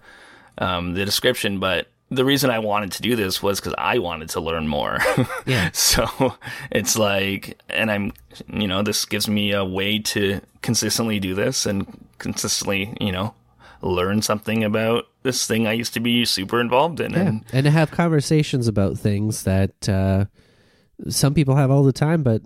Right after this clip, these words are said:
Speaker 2: uh, someone like myself, I, I never really have these conversations about these
Speaker 1: Yeah.
Speaker 2: topics. One, because they're, they're not a part of my immediate life. Uh, they never have
Speaker 1: Mm-hmm.
Speaker 2: been,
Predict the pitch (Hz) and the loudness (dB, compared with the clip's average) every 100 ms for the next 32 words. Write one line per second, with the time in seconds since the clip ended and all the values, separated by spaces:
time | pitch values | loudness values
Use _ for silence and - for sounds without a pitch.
0 | - 107 104 92 60 123 131 123 117 95 | -4 -2 0 0 -2 -2 2 2 2 0
1 | 110 113 127 - 78 98 90 87 98 - | 0 2 2 0 -2 0 0 0 -2 -2
2 | - 104 113 110 107 101 107 101 95 104 | -8 -4 0 2 2 2 2 2 2 2
3 | 107 98 90 110 95 90 - 117 - 101 | 2 0 -2 -2 0 0 2 0 0 -6
4 | 92 101 90 90 85 - - 104 - 110 | -6 -4 -2 0 0 -2 -4 -4 0 2
5 | 117 78 - - - - - - 139 139 | 2 -2 -8 -14 -18 -20 -20 -2 2 2
6 | 120 113 120 101 104 98 - - 110 101 | 2 0 0 0 0 0 -2 -2 2 2
7 | 101 98 - - - 98 85 95 - 92 | 4 2 -2 -6 -2 0 0 -2 -2 0
8 | 87 85 90 - _ - - _ _ _ | 2 2 0 -2 _ -20 -20 _ _ _
9 | - - - 113 117 104 95 - 107 117 | -20 -6 0 2 2 2 0 0 2 2
10 | - - - - 95 95 101 110 110 107 | -2 -12 -18 -16 -8 -4 -2 0 2 2
11 | 104 107 120 113 101 101 104 | 4 4 4 4 2 2 -4